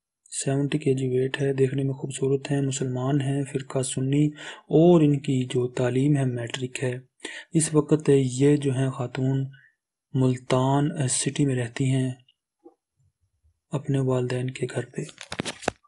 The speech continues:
तो वो हमारे दोस्त भाई मर्द हजरात जिनकी उम्र साठ साल तक हो और चाहते हो शादी करना पहली या दूसरी या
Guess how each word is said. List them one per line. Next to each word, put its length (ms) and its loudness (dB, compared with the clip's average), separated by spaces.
तो 80 -6
वो 160 -2
हमारे 300 2
दोस्त 520 4
भाई 400 2
मर्द 240 -2
हजरात 540 0
जिनकी 380 -2
उम्र 320 -2
साठ 320 -4
साल 340 -4
तक 220 -4
हो 180 -6
और 80 0
चाहते 300 0
हो 120 4
शादी 260 0
करना 240 -2
पहली 360 -4
या 120 -2
दूसरी 420 -2
या 60 0